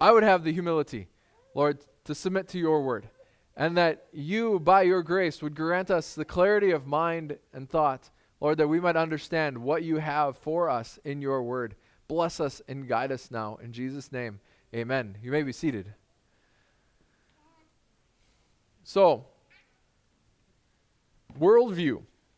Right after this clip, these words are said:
What is a worldview? Basically, it's just the way that you view the world. What is reality? How do you interact with it? And so,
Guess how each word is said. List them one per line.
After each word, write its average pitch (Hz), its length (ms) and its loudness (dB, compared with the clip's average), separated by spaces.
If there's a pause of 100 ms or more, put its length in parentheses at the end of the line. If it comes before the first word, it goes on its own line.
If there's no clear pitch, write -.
(140)
What 180 160 4
is 226 120 2
a 226 40 4
worldview? 165 680 0 (480)
Basically, 156 460 0
it's 135 120 -8
just - 280 -10
the 165 80 -2
way 143 180 4
that 147 180 -2
you 143 380 -4 (760)
view 123 540 -6 (460)
the 147 100 0
world. 143 460 2 (260)
What 175 140 6
is 190 140 4
reality? 214 580 2 (180)
How 196 180 6
do 233 80 -2
you 220 140 2
interact 208 500 0
with 165 200 -2
it? 107 180 -4 (300)
And 202 120 0
so, 220 300 4